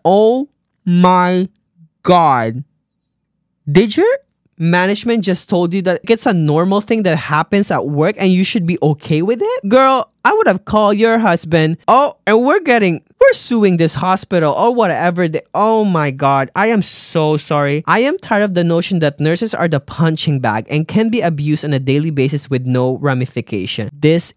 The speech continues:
is crazy. And I, I'm telling you guys, the physical abuse nurses experience, not only from, like, colleagues, physical, emotional, and mental, is way worse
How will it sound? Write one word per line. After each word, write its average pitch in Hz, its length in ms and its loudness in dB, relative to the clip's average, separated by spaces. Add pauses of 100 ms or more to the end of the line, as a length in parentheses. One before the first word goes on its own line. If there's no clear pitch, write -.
is 147 280 2
crazy. 135 1160 -2
And 156 80 2
I, 131 100 -4 (140)
I'm 170 120 2
telling 196 320 2
you 190 60 0
guys, 165 300 -2
the 165 80 -2
physical 370 500 -4
abuse 170 460 -2
nurses 180 480 -2
experience, 156 760 0
not 170 240 2
only 202 300 0
from, 208 320 -2
like, 135 280 -2
colleagues, 160 760 0 (340)
physical, 214 320 0
emotional, 170 480 0
and 147 160 -2
mental, 160 500 -2
is 160 220 2
way 151 300 2
worse 127 580 -6